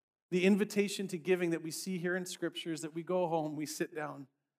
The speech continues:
we prayerfully consider all the resources, financial and otherwise. We consider all the resources that God has entrusted by his grace to our care, and then we ask, "How much seed are we going to sow in generosity?"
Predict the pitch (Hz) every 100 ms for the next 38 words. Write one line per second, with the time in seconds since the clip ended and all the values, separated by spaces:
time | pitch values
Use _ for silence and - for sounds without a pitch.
0 | _ _ _ _ _ - 170 175 190 185
1 | 196 202 - 175 - 170 170 - - 185
2 | 196 202 180 147 139 127 131 - - _
3 | _ _ _ _ _ _ _ _ - 180
4 | 180 185 196 - 185 165 170 156 135 131
5 | 151 - _ - 170 190 175 185 202 226
6 | 226 190 202 160 160 139 147 139 _ _
7 | _ - 170 175 175 190 175 165 185 170
8 | 170 151 175 196 185 170 156 - 170 156
9 | 156 160 151 143 156 160 160 175 156 143
10 | - - _ _ _ _ _ - 175 185
11 | 175 - 185 165 151 147 151 151 147 -
12 | 156 143 139 151 147 139 131 - 131